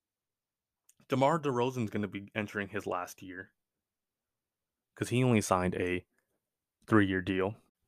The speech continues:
Lonzo Ball now is out for the year. His future is uncertain. And now we have, we're salary capped with the max contract of Zach LaVine, who in reality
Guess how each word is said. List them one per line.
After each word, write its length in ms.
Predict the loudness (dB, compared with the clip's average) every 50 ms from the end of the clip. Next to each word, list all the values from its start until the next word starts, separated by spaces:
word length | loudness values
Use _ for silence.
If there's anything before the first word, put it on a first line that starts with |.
| _ _
Lonzo 340 | 8 10 10 10 10 6 6
Ball 300 | 6 6 6 8 8 8
now 300 | 6 4 4 2 2 2
is 180 | 2 2 4
out 160 | 4 2 2
for 120 | 2 0 0
the 80 | 0
year. 340 | 2 4 4 6 6 4 2 -4
His 260 | -6 0 2 2 2 0
future 440 | -4 -6 -6 -6 2 2 2 2
is 140 | 2 -2 -6 -12 -16 _ _ _ _ _ _ 0
uncertain. 640 | 0 2 2 0 -2 -4 -4 -4 -4 -6 -6 -8 -10 _ _ _ _ _ _ _ _ _ _ _ _ _ _ _ _ _ _ _ _ _ _ _ _ _ _ _ _ _ _ _ _ _ _ _ _ _ _ -6
And 100 | -2 0
now 120 | 2 2
we 100 | 2 2
have, 340 | 2 2 2 2 0 -2 -6 -14 _ _ _ _ _ _
we're 220 | -2 0 0 0
salary 440 | -2 -4 0 2 4 4 4 2 2
capped 440 | -2 -6 -6 -6 -6 -8 -10 -18 -20 _ _ _ _ _ _ _ _ _ _ _ _
with 220 | 4 4 4 4 2 -4 _ _ _ _ _
the 100 | 6 6
max 340 | 8 8 8 8 6 0 -6
contract 520 | 2 4 4 4 4 4 2 2 2 0
of 120 | -2 -2
Zach 240 | 0 0 -2 -2 0
LaVine, 400 | -2 -2 -2 -4 -6 -8 -8 -10 -12 _ -20 -20 _ _ _ _ _ _ _ _ _ _ _ _ _ _ _ _
who 340 | 10 12 12 12 12 12 10
in 200 | 8 8 10 10
reality 720 | 12 12 12 12 12 12 12 12 10 8 8 6 4 0